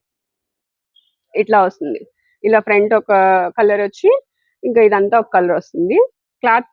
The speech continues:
కూడా బాగుందండి, స్ట్రాంగ్ గా ఉంది. హండ్రెడ్ రూపీస్ లో పెద్ద బ్యాగ్స్ కూడా తెప్పించారు. కావాలన్న వాళ్ళు చక్కగా విజిట్ చేయండి. ఇది చిన్న సైజు, ఇది పెద్ద సైజు అన్నమాట. ఇట్లా చాలా పెద్ద సైజు వచ్చింది. మనకి హ్యాండ్ బ్యాగ్ టైప్ లో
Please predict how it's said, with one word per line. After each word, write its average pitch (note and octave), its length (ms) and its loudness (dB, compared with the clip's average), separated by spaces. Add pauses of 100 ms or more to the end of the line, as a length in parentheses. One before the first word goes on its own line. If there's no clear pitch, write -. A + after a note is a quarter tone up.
కూడా C#4 120 -2 (140)
బాగుందండి, F#3+ 600 -4 (680)
స్ట్రాంగ్ B3 440 0
గా B3 60 2 (120)
ఉంది. F#3+ 160 -4 (120)
హండ్రెడ్ B3+ 300 0
రూపీస్ B3+ 360 -4
లో D#4 120 -4
పెద్ద G#3+ 220 -4
బ్యాగ్స్ G3 320 -2
కూడా G3 180 -8
తెప్పించారు. F#3 560 -8
కావాలన్న F#3 440 0
వాళ్ళు G#3 180 -4
చక్కగా A#3 280 0
విజిట్ A3+ 320 -4
చేయండి. A3+ 380 2 (640)
ఇది C4 180 0
చిన్న C4+ 200 2 (100)
సైజు, B3+ 320 2
ఇది D4 160 -8
పెద్ద F#3+ 140 -2 (100)
సైజు D#3+ 280 -6
అన్నమాట. - 300 -10 (440)
ఇట్లా G3+ 200 -12 (400)
చాలా A#3 260 0
పెద్ద G#3+ 220 -4
సైజు F3 240 -4
వచ్చింది. - 320 -16 (1200)
మనకి G#3+ 260 -2
హ్యాండ్ A3 280 2
బ్యాగ్ A#3 220 0
టైప్ G#3+ 220 0
లో B3+ 40 -2